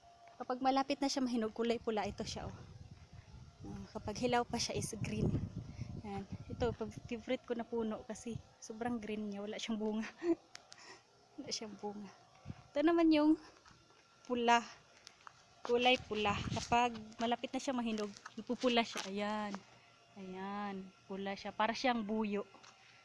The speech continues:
Kaya nung, nung bago pa ako dito, akala ko buyo. Yan, malapit na yung mahinog.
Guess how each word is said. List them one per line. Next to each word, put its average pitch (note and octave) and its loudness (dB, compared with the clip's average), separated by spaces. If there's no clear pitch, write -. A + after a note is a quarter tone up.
Kaya A#3+ 2
nung, C4+ 2
nung A#3+ -6
bago B3 2
pa B3 0
ako A#3 -6
dito, A3 -8
akala C4+ -2
ko A#3+ -8
buyo. G#3+ -8
Yan, B3 -2
malapit C4+ -2
na B3 -4
yung A3+ -6
mahinog. G#3 -8